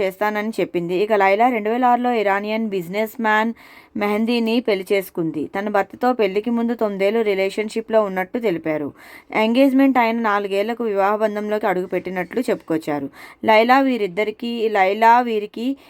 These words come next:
ఇద్దరు కుమారులున్నారు. ప్రస్తుతం స్కూలింగ్ ఫినిషింగ్ చేస్తున్నారు. ఇక లైలా రీసెంట్గా తమిళంలో ఎక్కువగా కనిపిస్తూ సందడి చేస్తున్నారు. ప్రస్తుతం టాలీవుడ్లోనూ తన రీఎంట్రీ పనులను హుషారు చేస్తున్నారు.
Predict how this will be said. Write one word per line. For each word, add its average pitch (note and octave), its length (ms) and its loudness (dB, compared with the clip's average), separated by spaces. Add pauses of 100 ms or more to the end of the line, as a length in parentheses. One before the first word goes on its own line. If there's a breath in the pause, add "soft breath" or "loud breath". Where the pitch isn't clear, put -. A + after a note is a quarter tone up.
(200 soft breath)
ఇద్దరు B3 320 0
కుమారులున్నారు. G3+ 840 0 (140)
ప్రస్తుతం A#3+ 600 0
స్కూలింగ్ A#3 560 0
ఫినిషింగ్ A3+ 500 -2
చేస్తున్నారు. F3+ 400 -2
ఇక F3+ 140 -4
లైలా G#3 500 4 (320 loud breath)
రీసెంట్గా A#3+ 460 -2
తమిళంలో A3 560 0
ఎక్కువగా G#3 560 2
కనిపిస్తూ G3 580 -4
సందడి F#3+ 340 -4
చేస్తున్నారు. E3 540 -4 (340 loud breath)
ప్రస్తుతం A#3 460 2 (220)
టాలీవుడ్లోనూ A#3 720 2
తన A3 280 0
రీఎంట్రీ G#3 580 -2
పనులను G#3 640 0
హుషారు G#3 400 0
చేస్తున్నారు. E3 420 -4